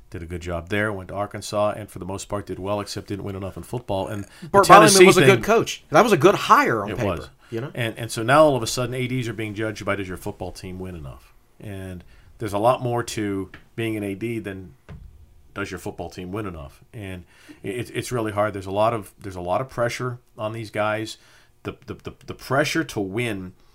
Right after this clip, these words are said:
Speaker 1: and, and what you've seen, and this is what's scary, a lot of these universities put their big donors on their athletic boards and their fans,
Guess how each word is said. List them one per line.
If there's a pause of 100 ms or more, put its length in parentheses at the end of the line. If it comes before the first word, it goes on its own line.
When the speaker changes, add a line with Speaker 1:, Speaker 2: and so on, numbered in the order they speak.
(1000)
Speaker 1:
and,
and
what
you've
seen,
and
this
is
what's
scary, (580)
a
lot
of
these
universities
put
their
big
donors
on
their
athletic
boards (460)
and
their
fans,